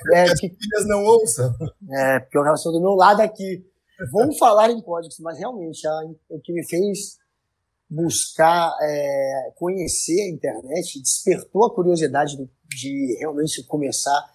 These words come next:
Speaker 2: a me conectar com a internet, foi o dia que eu entrei na casa de um vizinho meu, ele era mó nerd. Ele já tinha uns dezenove, eu tinha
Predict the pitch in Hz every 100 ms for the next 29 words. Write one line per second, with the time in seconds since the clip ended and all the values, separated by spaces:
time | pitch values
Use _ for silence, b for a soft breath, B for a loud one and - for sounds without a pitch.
0 | _ - 147 143 147 147 147 - 139 -
1 | 147 147 143 113 120 139 220 - _ _
2 | _ _ 156 175 160 185 220 208 180 202
3 | 190 180 190 190 175 120 131 190 151 139
4 | 180 165 165 160 170 269 160 180 131 107
5 | - _ _ _ 135 135 139 - 160 139
6 | 135 139 123 123 147 160 135 123 - 139
7 | 139 117